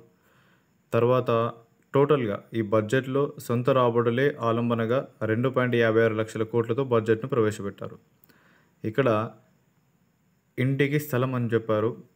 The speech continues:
ఇంటికి స్థలం అంటే స్థలం ఉన్న వాళ్ళకైతే రెండు పడక గదుల ఇంటి నిర్మాణానికి మూడు లక్షలు ఇస్తామన్నారు.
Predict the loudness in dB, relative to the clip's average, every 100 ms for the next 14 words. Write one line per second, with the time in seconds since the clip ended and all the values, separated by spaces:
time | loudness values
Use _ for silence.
0 | -8 -4 -4 -4 -4 -4 -4 -4 -6 -6
1 | -2 -2 -2 -2 0 0 0 0 0 2
2 | 0 0 -2 -2 0 2 2 2 2 2
3 | 2 2 0 -2 0 0 -2 -4 -4 -2
4 | -2 0 0 -2 -2 -4 -4 -4 -2 -4
5 | -6 -8 _